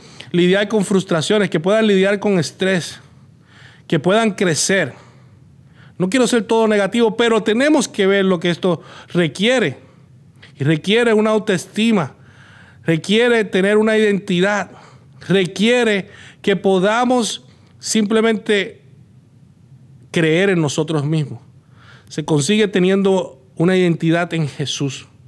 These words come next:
Debemos poner el enfoque completo en educar a las nuevas generaciones en algo que ni siquiera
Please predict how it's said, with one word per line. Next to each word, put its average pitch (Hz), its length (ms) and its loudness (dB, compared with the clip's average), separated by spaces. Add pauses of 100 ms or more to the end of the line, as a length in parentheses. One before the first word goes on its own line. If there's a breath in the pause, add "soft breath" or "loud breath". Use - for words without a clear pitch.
(480 loud breath)
Debemos 190 300 2
poner 196 480 -2
el 185 160 0
enfoque 208 580 0
completo 196 580 -2
en 170 80 2
educar 170 640 0 (340 loud breath)
a 170 80 0
las 170 160 0
nuevas 226 280 2
generaciones 196 880 -2 (760 loud breath)
en 165 180 2
algo 214 340 0
que 196 160 0
ni 190 140 2
siquiera 202 960 -2